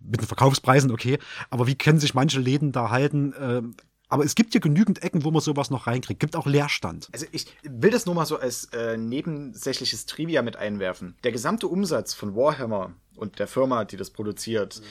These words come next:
Speaker 2: ist höher als der gesamte Fischereiumsatz von England.
Speaker 1: <laughs> Ja.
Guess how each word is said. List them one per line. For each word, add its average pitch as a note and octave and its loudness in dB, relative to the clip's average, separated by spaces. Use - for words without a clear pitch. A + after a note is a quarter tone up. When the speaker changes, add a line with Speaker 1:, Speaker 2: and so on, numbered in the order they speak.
Speaker 2:
ist - -6
höher E3+ 4
als B2 -6
der B2 -4
gesamte C#3+ -2
Fischereiumsatz C3 0
von A2+ -4
England. G#2+ -6
Speaker 1:
<laughs> - -12
Ja. C3+ 2